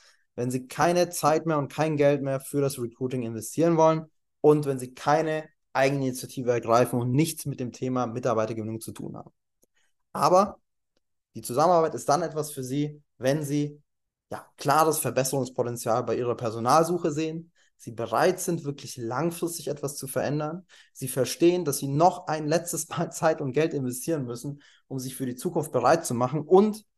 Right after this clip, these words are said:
Sie verstehen, dass wir die Mithilfe sein können, um eine langfristig erprobte, erfolgreiche und automatisierte Recruiting-Strategie für Sie zu entwerfen und für ein für alle Mal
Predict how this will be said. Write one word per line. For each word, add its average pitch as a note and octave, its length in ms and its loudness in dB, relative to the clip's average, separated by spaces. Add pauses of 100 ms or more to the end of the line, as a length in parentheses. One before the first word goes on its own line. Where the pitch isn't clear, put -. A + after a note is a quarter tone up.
(140)
Sie D3 140 -10
verstehen, D#3+ 580 -4 (180)
dass - 380 -6 (160)
wir D3 500 0 (600)
die B2+ 120 -8
Mithilfe C#3+ 480 0
sein B2 300 0
können, D3 340 -2
um B2+ 140 -2
eine B2 180 0
langfristig D#3 600 -2
erprobte, D#3 560 -4
erfolgreiche D#3 1040 0 (340)
und C3+ 160 -4
automatisierte C#3 1120 0
Recruiting-Strategie C#3+ 920 -6
für C3 200 -6
Sie C#3+ 240 -2
zu C3+ 240 -2
entwerfen C#3 720 2 (220)
und B2+ 120 -8
für - 380 -4
ein B2+ 140 -2
für - 220 -6
alle A#2 180 -2
Mal A2+ 360 2